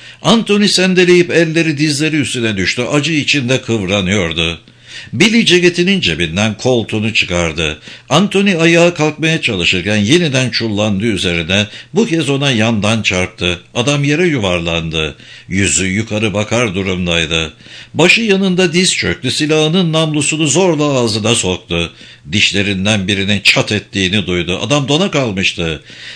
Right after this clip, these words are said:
Billy silahın emniyetini açtı. Adamın yüzü korkudan allak bullaktı. Silahla karşılaşacağını hiç beklememişti. Çenesinden kan sızıyordu.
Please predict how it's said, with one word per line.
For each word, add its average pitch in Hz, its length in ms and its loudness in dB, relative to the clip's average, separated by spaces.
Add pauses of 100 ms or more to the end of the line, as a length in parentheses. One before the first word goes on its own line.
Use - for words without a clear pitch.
(100)
Billy 214 300 4
silahın 196 420 2
emniyetini 175 580 4
açtı. 110 560 0 (200)
Adamın 98 340 -4
yüzü 98 340 -2
korkudan 123 500 -2
allak 123 480 -2
bullaktı. 92 720 -2 (500)
Silahla 196 540 2
karşılaşacağını 170 840 4
hiç 220 260 2
beklememişti. 101 760 0
Çenesinden 143 760 0
kan 147 260 0
sızıyordu. 85 800 -2